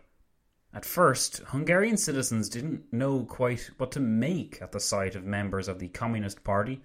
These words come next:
some of whom were high-profile actors like Laszlo Reich, getting arrested, admitting their crimes at a show trial and facing the consequences. After a while, though, the process became as familiar as any other.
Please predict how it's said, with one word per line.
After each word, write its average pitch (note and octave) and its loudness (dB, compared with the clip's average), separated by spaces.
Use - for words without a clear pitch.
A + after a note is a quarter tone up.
some G2+ 0
of F2+ -6
whom G#2+ 0
were F#2 -2
high-profile G2+ 2
actors A2 2
like F#2 -2
Laszlo F#2 0
Reich, D3 2
getting B2+ 2
arrested, D#3 -2
admitting A#2 2
their A2+ 4
crimes A2+ 0
at G2+ -6
a G2+ -2
show A2 2
trial A#2 4
and G#2+ 0
facing B2 0
the B2 -2
consequences. F#2+ -4
After G3+ 6
a B2+ 10
while, C3 6
though, A#2+ 4
the A#2 0
process D3+ 2
became A#2+ 0
as A#2 -2
familiar C3+ 2
as A2+ 2
any B2 2
other. C3+ 0